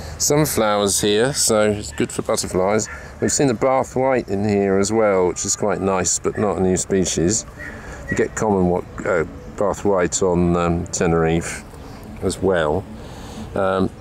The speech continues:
I knew that the long-tailed blue was here. It's relatively common in southern Europe, but it's nice to see a male and female together like this.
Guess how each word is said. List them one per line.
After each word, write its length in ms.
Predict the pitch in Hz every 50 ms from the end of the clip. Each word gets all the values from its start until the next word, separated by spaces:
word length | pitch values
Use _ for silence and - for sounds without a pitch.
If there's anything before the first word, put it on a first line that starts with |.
| - - - - - - -
I 140 | - 110 107
knew 420 | 107 110 123 131 131 127 120 113 107
that 120 | 98 82
the 80 | 90 98
long-tailed 520 | 104 101 101 95 - - 95 92 92 90
blue 240 | - 101 101 92 92
was 180 | 95 90 -
here. 380 | - 113 107 90 78 82 90 98
It's 180 | 98 - - -
relatively 400 | 113 92 76 - 87 82 92 82
common 300 | - - 101 87 82 78
in 120 | 78 80
southern 340 | - - 98 85 85 85 80
Europe, 320 | 78 78 78 76 78 76 - - - - - - - - - - -
but 120 | 104 98
it's 160 | 95 - -
nice 320 | 120 123 113 107 104 - -
to 80 | 104
see 280 | - - - 107 104 107
a 80 | 104
male 320 | 101 104 107 110 107 107 107
and 120 | 107 104
female 580 | - - 117 113 110 110 110 110 110 110 110 104
together 480 | - - 101 - - 127 131 110 95
like 280 | 87 87 87 85 - -
this. 380 | - 87 87 85 - - -